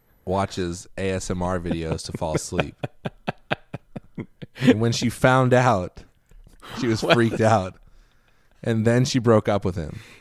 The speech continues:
Speaker 3: Yeah. I actually, that was not
Speaker 1: And
Speaker 3: covered
Speaker 1: that's
Speaker 3: in
Speaker 1: the
Speaker 3: previous
Speaker 1: story.
Speaker 3: episodes.
Speaker 2: I know. That was the number one thing requested that we talk about.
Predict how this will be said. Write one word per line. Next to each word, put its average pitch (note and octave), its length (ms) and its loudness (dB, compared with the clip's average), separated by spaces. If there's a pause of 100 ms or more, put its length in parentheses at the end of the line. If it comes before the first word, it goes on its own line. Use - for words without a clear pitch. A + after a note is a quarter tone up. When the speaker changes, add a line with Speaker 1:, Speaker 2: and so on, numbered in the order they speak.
(100)
Speaker 3:
Yeah. B2+ 260 8 (320)
I A2+ 80 -2
actually, C3 640 0
that A#2+ 260 2
was C3 100 -2
not B2 140 2
Speaker 1:
And A#2 140 2
Speaker 3:
covered B2 140 6
Speaker 1:
that's G#2+ 120 4
Speaker 3:
in G2 60 -2
Speaker 1:
the A2 180 2
Speaker 3:
previous G#2+ 320 2
Speaker 1:
story. G2+ 140 2
Speaker 3:
episodes. F#2 440 -8
Speaker 2:
I A2+ 60 0
know. G2+ 240 0
That A#2+ 180 0
was B2 120 2
the B2+ 160 4
number C#3 280 6
one C3+ 220 6
thing C3 260 4
requested A#2+ 500 2
that G#2+ 120 2
we A2 80 -2
talk A2 340 0
about. G2+ 220 0